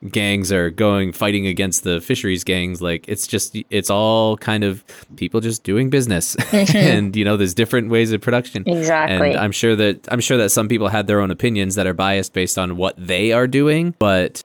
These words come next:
Speaker 1: we never really saw, uh, too much of that, like, infighting
Speaker 2: Never.
Speaker 1: and that, like, it's, it's really on the consumer end, and the, and it's the people with the loudest voices that are, you know, making these headlines.
Speaker 2: Definitely.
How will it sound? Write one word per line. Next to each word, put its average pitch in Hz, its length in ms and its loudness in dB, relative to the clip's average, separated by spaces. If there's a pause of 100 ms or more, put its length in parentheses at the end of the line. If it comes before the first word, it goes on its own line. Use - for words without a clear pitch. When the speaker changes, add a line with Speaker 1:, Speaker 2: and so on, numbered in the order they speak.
Speaker 1:
we 117 240 0
never 117 380 2
really 123 240 2
saw, 107 420 0
uh, - 180 -8 (380)
too 123 220 -2
much 113 200 -2
of 107 100 -4
that, 98 180 -4
like, 95 300 -6
infighting 92 520 -2
Speaker 2:
Never. - 380 2 (140)
Speaker 1:
and 95 80 0
that, 90 200 -6
like, 90 240 -6 (320)
it's, 127 220 0
it's 123 200 -2
really 131 640 2 (380)
on 110 160 0
the 110 60 -2
consumer 139 580 0
end, 90 260 0
and 92 160 0
the, 90 180 -2
and 101 140 -4
it's - 160 -6
the 95 120 -4
people 117 340 0
with 98 140 2
the 98 80 0
loudest 92 420 -2
voices 90 420 -2
that 85 160 -2
are, 80 220 -4 (420)
you 87 100 -6
know, 80 380 -4
making 90 380 -8
these - 520 -10 (540)
headlines. - 760 -6
Speaker 2:
Definitely. 156 720 -4